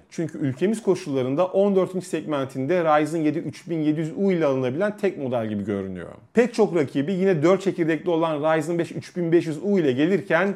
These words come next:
onun üç bin yedi yüz U'yu kullanması şöyle bir avantaj sağlıyor. Standart çalışma frekansı iki bin üç yüz megahertz ile iki yüz megahertz daha yüksek. Turbo hızı da dört bin megahertz ile üç yüz megahertz daha yüksek. Entegre grafik birimine bakıldığı zaman ise büyük fark burada.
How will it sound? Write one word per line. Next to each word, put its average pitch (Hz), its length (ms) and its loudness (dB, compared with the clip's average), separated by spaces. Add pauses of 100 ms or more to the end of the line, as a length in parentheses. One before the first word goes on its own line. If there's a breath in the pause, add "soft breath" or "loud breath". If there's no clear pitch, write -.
(120)
onun 202 220 2
üç - 300 -6
bin 190 120 0
yedi 180 200 2
yüz 175 180 0
U'yu 202 240 2
kullanması 147 520 0
şöyle 151 300 0
bir 170 80 4
avantaj 120 440 0
sağlıyor. 90 480 -8 (180)
Standart 190 540 2
çalışma 180 360 0
frekansı 180 580 0
iki 165 260 -4
bin 190 60 2
üç 196 160 -2
yüz 156 80 -6
megahertz 156 480 2
ile 165 160 2
iki - 260 -6
yüz 190 160 2
megahertz 147 440 2
daha 120 120 0
yüksek. 95 380 -8 (180)
Turbo 185 360 2
hızı 180 240 0
da 156 200 0
dört 180 240 0
bin 170 80 0
megahertz 147 460 2
ile 135 140 -2
üç 202 280 -4
yüz 139 100 -6
megahertz 131 460 0
daha 110 140 -4
yüksek. 90 380 -10 (200)
Entegre 170 420 4
grafik 190 420 0
birimine 135 300 2
bakıldığı 156 380 2
zaman 170 320 2
ise 139 260 -6
büyük 151 200 -2
fark 156 280 -2
burada. 98 340 -6